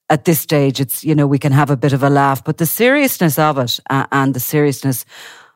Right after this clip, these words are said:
of that individual, Dessie O'Hare. I mean, we speak sometimes about people being evil, being psychopaths. I think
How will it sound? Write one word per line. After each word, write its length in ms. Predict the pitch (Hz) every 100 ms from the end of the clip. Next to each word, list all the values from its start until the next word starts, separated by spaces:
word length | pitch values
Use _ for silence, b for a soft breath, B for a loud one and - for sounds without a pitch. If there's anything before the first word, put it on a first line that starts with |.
| B _ -
of 260 | 156 151
that 240 | - 135 135
individual, 680 | 143 139 127 143 127 131 123
Dessie 420 | 139 131 120 131
O'Hare. 540 | 123 139 135 127 113 b b b b
I 60 | 151
mean, 360 | 165 165 151 b b b -
we 100 | 202
speak 340 | - - 269
sometimes 640 | - 208 170 175 147 143 135
about 440 | 139 135 123 - - _ _ -
people 340 | 165 - 147
being 560 | 123 151 143 131 117 110 _ _ _ _ _ -
evil, 480 | 156 151 175 175 -
being 220 | 151 139
psychopaths. 960 | 127 156 147 156 139 147 147 - - - _
I 100 | -
think 460 | 131 151 135 -